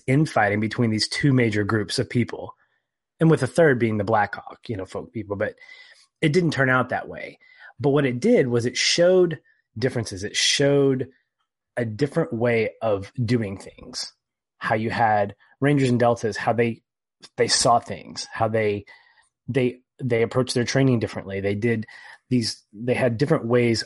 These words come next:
of, of looking at this world that they were living in. But within that,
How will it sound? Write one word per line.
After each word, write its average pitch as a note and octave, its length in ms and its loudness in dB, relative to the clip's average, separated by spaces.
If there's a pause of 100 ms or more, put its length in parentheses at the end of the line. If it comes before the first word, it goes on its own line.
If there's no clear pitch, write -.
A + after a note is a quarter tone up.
of, G#2 380 0
of G#2+ 120 -6
looking B2 460 0
at G#2+ 200 -2 (440)
this A#2+ 240 0
world A#2 300 2
that A2 120 -8
they A2+ 80 2
were G2+ 140 0
living C3 320 2
in. F#2+ 300 -4 (1600)
But B2+ 140 0
within E3 400 2
that, G2 280 -2